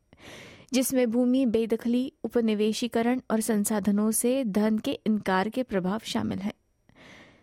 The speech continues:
राज्य की पहली संधि वार्ता इस साल के अंत में शुरू होने की उम्मीद के साथ विधानसभा ने फिर से पुष्टि की कि वे बातचीत के माध्यम से अतिरिक्त निर्णय लेने की शक्तियां प्रदान करना चाहती हैं। इमिग्रेशन हिरासत में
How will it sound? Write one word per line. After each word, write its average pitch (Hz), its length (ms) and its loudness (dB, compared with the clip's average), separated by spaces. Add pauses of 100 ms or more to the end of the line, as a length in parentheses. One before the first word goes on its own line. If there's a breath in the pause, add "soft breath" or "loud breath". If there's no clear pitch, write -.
(120 loud breath)
राज्य 269 360 2
की 302 180 0
पहली 262 360 2
संधि 254 360 2
वार्ता 233 500 0
इस 226 120 0
साल 233 300 0
के 254 140 -4
अंत 226 300 0
में 233 160 2
शुरू 233 280 0
होने 233 240 2
की 233 120 -6
उम्मीद 208 420 0
के 202 100 -2
साथ 220 420 -4 (380 loud breath)
विधानसभा 285 600 2
ने 277 180 2
फिर 254 220 0
से 262 200 0
पुष्टि 233 420 -6
की 269 220 -4 (320 loud breath)
कि 285 100 4
वे 294 140 4
बातचीत 233 520 0
के 302 120 0
माध्यम 226 440 2
से 269 140 -4
अतिरिक्त 254 480 -2
निर्णय 226 420 2
लेने 196 320 0
की 208 160 -4
शक्तियां 262 460 -2
प्रदान 208 420 -2
करना 190 320 -2
चाहती 196 400 -12
हैं। 220 120 -10 (1300 loud breath)
इमिग्रेशन 294 580 2
हिरासत 254 500 2
में 294 300 0